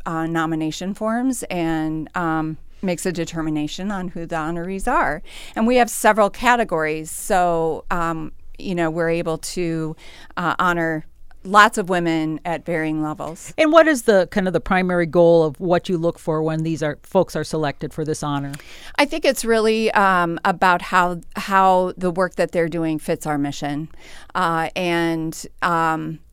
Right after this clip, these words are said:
Speaker 1: you know, and, uh, well, I guess that's it. You know, how,
Speaker 2: Mm-hmm.
Speaker 1: how what they're doing really, you know, fits the mission of the Y, uh, and helping women.
Speaker 2: And there, I, I love, I'm looking, I'm seeing six people. Wait, is there more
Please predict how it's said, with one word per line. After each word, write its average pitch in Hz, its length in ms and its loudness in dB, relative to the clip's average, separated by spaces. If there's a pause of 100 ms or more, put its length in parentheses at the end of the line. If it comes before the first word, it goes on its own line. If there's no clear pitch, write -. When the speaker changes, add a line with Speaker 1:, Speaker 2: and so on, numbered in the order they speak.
(340)
Speaker 1:
you 196 140 -4
know, 165 360 0
and, 165 440 -2 (540)
uh, 175 320 -2 (400)
well, 311 100 6
I 320 60 6
guess 392 200 2
that's 392 220 0
it. 226 200 0
You 214 160 -4
know, 220 160 2
how, 247 380 4
Speaker 2:
Mm-hmm. 339 100 -6
Speaker 1:
how 226 220 4
what 226 320 4
they're 254 180 6
doing 185 420 -4
really, 160 540 -4
you 180 100 -2
know, 165 80 -2
fits 190 220 -6
the 196 40 -4
mission 180 300 -4
of 170 140 -4
the 160 80 -2
Y, 151 540 -2 (460)
uh, 165 320 -2
and 165 220 -2
helping 156 400 -4
women. 147 380 -6 (260)
Speaker 2:
And 202 180 0
there, 180 240 0
I, 180 180 0
I 180 160 -2
love, 208 260 0
I'm 202 140 0
looking, 233 280 -2
I'm 170 240 0
seeing 185 300 -4
six - 360 -6
people. 208 520 -4
Wait, 170 260 -2
is 147 120 -8
there 170 140 -2
more 202 360 -4